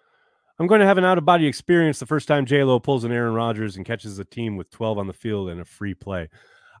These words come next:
I tell you what, l-, here's what's crazy is his hard count is on point. And it's something he actually did really well in college. And it's so funny because every time he does it now in the pros, people are like, "Oh, he learned it from the master." Well, yeah, he,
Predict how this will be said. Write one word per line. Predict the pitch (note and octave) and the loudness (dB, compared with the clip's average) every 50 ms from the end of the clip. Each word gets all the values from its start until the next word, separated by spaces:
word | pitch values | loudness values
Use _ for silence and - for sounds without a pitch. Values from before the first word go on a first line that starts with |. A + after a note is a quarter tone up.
| _ | _
I | - C4 | -8 -4
tell | - G4+ G4+ | 0 2 2
you | F4+ D4 | 4 6
what, | C#4+ E4 D4 F#3 - - | 6 4 4 4 0 -8
l-, | - - | -14 -14
here's | - - - C4+ F#4+ F#4+ | -12 -8 -6 -4 -4 -4
what's | C#4+ - - | -6 -10 -10
crazy | - - G3 A#3 A#3+ C#3 B2 | -10 -8 -6 -6 -6 -6 -6
is | A2 G2+ - | -8 -10 -10
his | - - C#4+ E4+ D4 | -8 -6 -6 -6 -6
hard | - - - C3 C#3+ G3+ C4 G3+ B2 - _ | -8 -10 -6 -2 0 0 0 -2 -6 -10 _
count | - G#2 F2 E2 E2 E2 _ | -8 -8 -8 -8 -10 -12 _
is | - C3 C3 A2 G2 - - _ | -4 -4 -4 -4 -8 -14 -16 _
on | - D#3+ A3 A#3 F3 A2+ | -6 -6 -4 -4 -6 -8
point. | - - - C3+ F#3+ - - - _ _ _ _ _ _ _ _ _ - | -10 -8 -4 -2 -2 -2 -4 -6 _ _ _ _ _ _ _ _ _ -4
And | D3 F#3 | -4 -4
it's | G3+ - | -4 -2
something | - - A#3+ C4+ D4+ C4 G3+ | -4 -4 -2 -2 -2 -4 -2
he | F3+ F3+ E3 | -2 -2 -2
actually | F3 F#3+ - - D3 | -2 -4 -6 -8 -10
did | A#2+ F#2 B2 D#3 F#3 C3 | -8 -4 -4 -2 -2 -4
really | F#2+ F#2+ A2 C#3+ C#3+ C3 B2 | -4 -4 -2 0 0 0 0
well | A2 G#2+ B2 A#2+ A2+ A2+ | -2 -2 -2 -2 -2 -4
in | G2+ G#2+ A2 G#2+ | -6 -8 -8 -10
college. | G2 - F#2 F2 F#2 A2 D3 E3+ F#3 F3+ - _ _ _ _ _ _ _ _ _ _ _ _ - | -10 -10 -8 -6 -6 -6 -6 -8 -12 -14 -18 _ _ _ _ _ _ _ _ _ _ _ _ -8
And | B2+ A#2+ A#2+ A#2 | -6 -4 -4 -4
it's | A#2+ - | -6 -8
so | - - F3 D#3+ | -4 -2 -2 -2
funny | - - F3+ F3 | 0 0 -2 -2
because | E3 C3 A#2 B2+ A#2 | -2 -2 -4 -4 -2
every | C#3 C#3+ D#3+ | -4 -4 -4
time | - D3+ D3+ C#3+ C3 | -4 -4 -4 -4 -4
he | C3+ | -4
does | C3 C3 C3 C3 C3 | -2 -2 -2 -2 -2
it | C3 | -4
now | A#2 A#2+ A#2 A2 | -4 -4 -4 -4
in | G#2+ G2+ | -4 -6
the | F#2+ | -8
pros, | - - G3 A3+ A3+ F3 C3 B2 A#2+ A2+ - - _ _ _ _ _ _ | -8 -4 -2 0 2 2 2 0 -2 -4 -8 -14 _ _ _ _ _ _
people | F#3+ E3+ D3 | -4 -2 -2
are | C3+ | 0
like, | G#2 B2 | 2 4
"Oh, | D#3 E3+ F3 D#3+ | 6 6 6 6
he | D3+ C3+ | 4 2
learned | A#2 A2+ A#2+ C#3+ D#3+ E3+ F3+ F3+ F#3+ | 0 0 0 0 0 2 2 2 2
it | F#3+ F#3+ | 2 0
from | F#3+ F#3 | -2 -2
the | G3+ G3+ | 0 0
master." | A3 B3+ C4 B3 - - - A2+ F#2+ F2+ | 2 0 0 0 -2 -4 -6 -6 -6 -4
Well, | G2+ C3+ D#3+ F3+ F3+ G#3+ | -2 -2 -2 -4 -6 -8
yeah, | C4 D4+ A3+ A#2+ A#2+ | -8 -6 -4 -4 -4
he, | A#2+ C#3+ | -4 -6